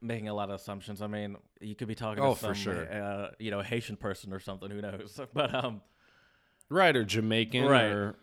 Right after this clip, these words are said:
Speaker 2: yeah, for sure.
Speaker 1: But, um, and, uh, I don't know. It, it, I don't have a problem with African American. It doesn't bother me. Let me, let me, like, I'm not gonna be like, well, you know, this, like, it doesn't bother me.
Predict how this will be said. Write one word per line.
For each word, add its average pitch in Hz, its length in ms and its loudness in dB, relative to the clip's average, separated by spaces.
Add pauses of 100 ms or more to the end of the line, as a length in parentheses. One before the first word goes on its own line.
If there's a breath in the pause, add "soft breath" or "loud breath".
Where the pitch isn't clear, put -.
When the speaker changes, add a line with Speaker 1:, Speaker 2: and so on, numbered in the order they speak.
(120)
Speaker 2:
yeah, 113 460 2 (140)
for 151 160 -4
sure. 165 320 -2
Speaker 1:
But, 147 220 4
um, 139 540 8 (1080)
and, 151 340 2
uh, 147 260 4
I 190 80 -2
don't 190 100 0
know. 151 260 -2
It, - 160 -10
it, 165 280 -2
I 190 100 10
don't 262 140 6
have 190 100 10
a 147 60 6
problem 147 300 8
with 110 100 0
African 98 240 -2
American. 104 200 0
It - 40 4
doesn't 147 200 2
bother 110 260 4
me. 87 100 -10 (120)
Let 135 120 -4
me, 127 140 0
let 139 120 0
me, 123 140 -2
like, 135 200 4
I'm 151 100 4
not 147 160 6
gonna 120 140 0
be 113 140 0
like, 107 300 0
well, 107 140 -6
you 113 100 -6
know, 90 160 -8 (600 soft breath)
this, 135 160 -2 (100)
like, 139 240 6
it 160 40 4
doesn't 139 200 4
bother 120 300 6
me. 98 160 -4